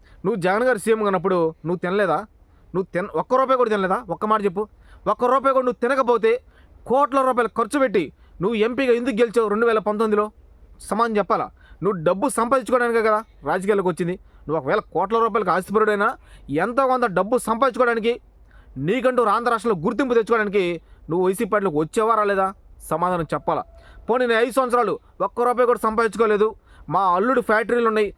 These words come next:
అరవింద ఫార్మా కంపెనీలు ఉన్నాయి, మా అల్లుడు నాకు ఎంతో డబ్బు ఇస్తున్నాడు, నేను హ్యాపీగా ఉన్నానని చెప్పి నువ్వు చెప్పగలవా? చెప్పలేవు. కానీ ఈరోజు విజయసాయిరెడ్డి గారు మనందరికీ అర్థమైపోయింది, విజయసాయిరెడ్డి గారు కావాలని చెప్పి జగన్ గారికి వెన్నుపోటు పొడిచి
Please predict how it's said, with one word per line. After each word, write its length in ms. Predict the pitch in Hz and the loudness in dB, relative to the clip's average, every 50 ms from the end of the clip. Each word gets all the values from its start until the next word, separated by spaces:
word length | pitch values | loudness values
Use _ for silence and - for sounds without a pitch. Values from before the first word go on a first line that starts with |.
| - - - - | -18 -12 -6 -2
అరవింద 340 | 147 190 226 226 240 240 240 | -2 0 0 0 0 0 -2
ఫార్మా 380 | 208 - 208 202 226 233 247 | -2 0 0 0 2 2 0
కంపెనీలు 360 | 233 226 226 214 214 220 220 214 | 0 0 -2 0 0 2 2 2
ఉన్నాయి, 280 | 208 208 214 214 196 - - - _ - | 2 0 0 -2 -4 -10 -18 -18 _ -4
మా 100 | 165 185 | -2 0
అల్లుడు 200 | 190 208 240 247 | 0 0 0 0
నాకు 180 | 240 226 202 | -2 0 0
ఎంతో 200 | 208 214 208 240 | -2 0 0 0
డబ్బు 220 | 226 220 214 196 240 | 0 0 0 0 -2
ఇస్తున్నాడు, 420 | 208 - 233 214 214 214 220 208 - - - 202 | -2 0 0 0 2 2 0 -2 -6 -10 -6 -6
నేను 120 | 208 196 | -4 -2
హ్యాపీగా 320 | 185 208 220 208 262 247 | 0 -2 -2 0 0 0
ఉన్నానని 220 | 233 226 226 220 214 | 0 0 2 0 0
చెప్పి 360 | 214 196 220 202 190 190 185 - - - - - - | 0 0 0 0 0 0 -4 -8 -16 -20 -16 -10 -6
నువ్వు 180 | 147 175 170 - - - | -6 -6 -6 -6 -6 -6
చెప్పగలవా? 640 | 185 180 - 226 202 196 190 180 175 165 147 107 - - _ - - - 208 | -4 -2 -2 0 0 2 2 2 2 2 0 -2 -4 -12 _ -20 -6 -4 -4
చెప్పలేవు. 320 | 185 - 226 196 151 117 - _ - _ _ _ _ _ _ - | -2 -2 -2 -2 -2 -4 -8 _ -20 _ _ _ _ _ _ -4
కానీ 160 | 190 202 196 | -2 0 2
ఈరోజు 220 | 196 220 226 214 | 2 2 2 2
విజయసాయిరెడ్డి 420 | 202 220 226 190 247 240 226 208 214 | 0 -2 0 0 0 0 2 2 2
గారు 360 | 226 214 220 202 185 190 185 - - - - - | 2 2 2 2 0 -2 -6 -10 -16 -20 -10 -6
మనందరికీ 440 | - 175 196 220 247 269 277 262 254 | -4 -2 -2 -2 0 0 2 2 2
అర్థమైపోయింది, 500 | 247 220 240 233 202 226 208 175 135 101 - - _ - - - - - | 0 0 0 0 0 0 -2 -2 -4 -6 -10 -16 _ -20 -20 -20 -14 -10
విజయసాయిరెడ్డి 560 | 123 135 156 202 220 190 226 214 208 196 196 | -8 -2 0 0 0 2 0 0 0 2 2
గారు 120 | 202 202 185 - - | 0 0 -2 -4 -6
కావాలని 500 | 165 165 196 240 254 262 247 240 226 208 | -2 0 2 2 2 0 0 0 -2 -2
చెప్పి 380 | 190 - 175 185 214 285 285 - _ _ - - - - - - - - - - - | -2 -2 -2 -2 -2 -2 -6 -12 _ _ -20 -20 -20 -20 -20 -20 -20 -20 -20 -20 -18
జగన్ 440 | 101 101 107 135 151 160 185 226 240 | -18 -10 -4 -4 -2 0 0 0 0
గారికి 260 | 233 233 233 214 170 | 2 0 0 -2 -2
వెన్నుపోటు 440 | 135 143 151 185 214 202 240 240 220 | -2 -2 0 0 0 2 0 0 2
పొడిచి 420 | 202 196 185 - 180 208 269 - | 0 -2 0 0 -2 -4 -4 -6